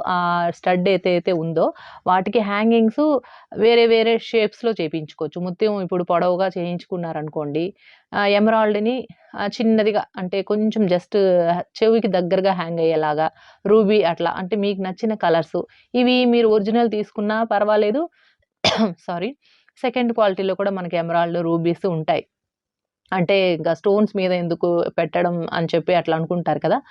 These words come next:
So అట్లా మీకు ఇంట్రెస్ట్ ఉంటే కలర్ఫుల్‌గా ముత్యాలు, పగడాలు, కెంపులు, పచ్చలతో ఒక్కొక్క హ్యాంగింగ్స్ చేసుకోవచ్చు. అప్పుడేమంటే మనకు స్టడ్ ఒక రెండు రకాల స్టడ్స్ ఉన్నా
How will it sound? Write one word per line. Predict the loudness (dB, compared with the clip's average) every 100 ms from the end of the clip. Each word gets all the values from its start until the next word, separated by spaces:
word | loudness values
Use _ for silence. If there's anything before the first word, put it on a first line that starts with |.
| -20 -16
So | -2 0
అట్లా | 2
మీకు | 0 2
ఇంట్రెస్ట్ | 0 2 0 0 -2
ఉంటే | 0 -2
కలర్ఫుల్‌గా | 0 2 2 0 -2 0 0
ముత్యాలు, | 0 -4 -2 0 -2
పగడాలు, | -2 -2 0 0 0
కెంపులు, | -2 -2 0 0
పచ్చలతో | 0 -2 -2 0 0 -2 -10 -12 -2
ఒక్కొక్క | 0 2 0 0
హ్యాంగింగ్స్ | 0 0 0 -2 -4 0
చేసుకోవచ్చు. | 0 0 -2 -2 -2 -12 -14 -8
అప్పుడేమంటే | -4 0 0 0 0 0
మనకు | -2 -2 -2
స్టడ్ | 0 0 0 4 2
ఒక | 2 2
రెండు | 0 0 -2
రకాల | 0 -2
స్టడ్స్ | 0 -2 0 -2
ఉన్నా | 0